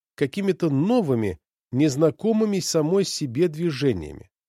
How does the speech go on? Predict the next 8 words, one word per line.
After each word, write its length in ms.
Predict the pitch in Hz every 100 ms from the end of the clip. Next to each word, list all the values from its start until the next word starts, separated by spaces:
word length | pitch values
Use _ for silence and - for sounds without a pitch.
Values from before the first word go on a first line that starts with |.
| _ _ _ _ _ _ _ -
"Завтра 440 | 98 123 - 117
опомнюсь, 580 | 117 - 175 185 117 85
сойду 380 | - 104 107 180
с 120 | -
ума", — 280 | 185 123 78
подумала 520 | - 92 104 101 98
она 140 | 101 98
спокойно 720 | - 107 - 185 175 113